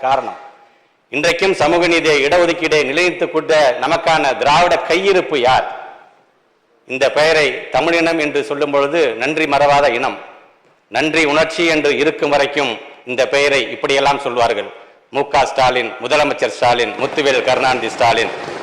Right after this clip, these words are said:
எனது அரசியல் ஆசான் மாண்புமிகு தமிழ்நாட்டு முதலமைச்சர் அவர்களை நான் வணங்குகின்றேன். இந்த நன்றியோடு எங்களது மாண்புமிகு விளையாட்டுத்துறை அமைச்சர் அவர்கள்,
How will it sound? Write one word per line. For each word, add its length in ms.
எனது 220
அரசியல் 500
ஆசான் 380
மாண்புமிகு 440
தமிழ்நாட்டு 440
முதலமைச்சர் 520
அவர்களை 220
நான் 260
வணங்குகின்றேன். 520
இந்த 160
நன்றியோடு 520
எங்களது 400
மாண்புமிகு 440
விளையாட்டுத்துறை 600
அமைச்சர் 420
அவர்கள், 240